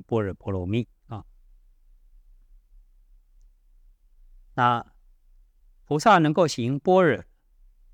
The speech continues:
大致上是从两个地方来啊，一个是从人道中来，另一个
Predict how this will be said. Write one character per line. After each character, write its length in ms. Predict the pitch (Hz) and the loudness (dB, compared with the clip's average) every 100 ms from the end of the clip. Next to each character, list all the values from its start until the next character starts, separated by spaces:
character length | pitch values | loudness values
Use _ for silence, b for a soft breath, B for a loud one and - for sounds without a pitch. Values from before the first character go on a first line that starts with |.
| - _ - - _ - _ | -20 _ -20 -20 _ -20 _
大 140 | - 139 | -2 0
致 180 | - 120 | -2 -4
上 320 | 131 110 98 | -2 -2 -6
是 200 | - 110 | -6 -6
从 260 | - 110 | -4 0
两 180 | 131 98 | 0 0
个 80 | 98 | -2
地 180 | 139 113 | -4 -2
方 260 | - 104 104 | -2 -2 -2
来 300 | 90 87 - | -6 -10 -20
啊， 240 | - 98 107 - - - - - _ | -18 -16 -16 -20 -20 -20 -20 -20 _
一 100 | 135 | 0
个 200 | 131 - _ _ | 0 -2 _ _
是 220 | - 123 | -6 -6
从 320 | 101 95 98 | -4 -6 -4
人 220 | 104 107 143 | -2 -2 2
道 160 | 160 113 | 2 2
中 240 | 127 123 | -2 -2
来， 320 | 98 90 92 - - _ _ _ | -4 -8 -14 -20 -20 _ _ _
另 180 | 143 135 | -2 0
一 60 | 123 | 0
个 180 | 113 | -4